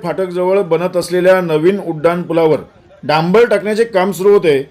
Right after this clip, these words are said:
आणि याच उड्डाण पुलाखाली उभ्या असलेल्या पिकअपवर ही डांबर पडली होती आणि याच पिकअपमध्ये त्यावेळेस महिला देखील मोठ्या प्रमाणात बसल्या होत्या आणि त्यांच्याच अंगावर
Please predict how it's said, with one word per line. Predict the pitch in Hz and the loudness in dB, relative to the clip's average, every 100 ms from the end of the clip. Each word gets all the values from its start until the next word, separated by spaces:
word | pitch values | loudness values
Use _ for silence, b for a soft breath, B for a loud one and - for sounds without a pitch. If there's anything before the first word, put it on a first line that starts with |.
| _ _ | _ _
आणि | - 160 208 208 | -4 0 2 4
याच | 185 202 233 - | 4 4 2 -2
उड्डाण | 180 170 185 196 | -10 0 0 0
पुलाखाली | 185 190 190 190 | 0 2 2 0
उभ्या | 170 160 180 | 0 0 2
असलेल्या | 175 185 190 | 2 0 2
पिकअपवर | 196 165 165 185 175 180 135 | 0 -2 -2 -2 0 0 -2
ही | 143 185 | -6 -6
डांबर | 147 143 151 175 | -4 -4 0 -2
पडली | 185 180 175 | 0 -4 0
होती | 170 135 95 _ _ _ _ _ | -2 -4 -12 _ _ _ _ _
आणि | 123 147 | -10 -2
याच | 156 165 160 | 0 0 -2
पिकअपमध्ये | 170 165 185 180 175 175 185 202 202 | -6 0 0 0 0 2 4 2 -2
त्यावेळेस | - 170 196 196 170 143 - | -2 2 4 4 2 -2 -10
महिला | 143 156 170 208 | -6 0 2 4
देखील | 214 202 220 | 4 2 0
मोठ्या | 202 175 190 | 0 0 0
प्रमाणात | 190 190 196 | 2 0 0
बसल्या | 185 175 - 170 | 0 -2 0 2
होत्या | 156 135 - _ _ _ _ | 2 0 -8 _ _ _ _
आणि | 147 180 | -4 -2
त्यांच्याच | 220 185 175 175 214 226 220 | 0 0 0 0 2 2 -2
अंगावर | 165 170 180 190 175 | -8 -2 2 4 4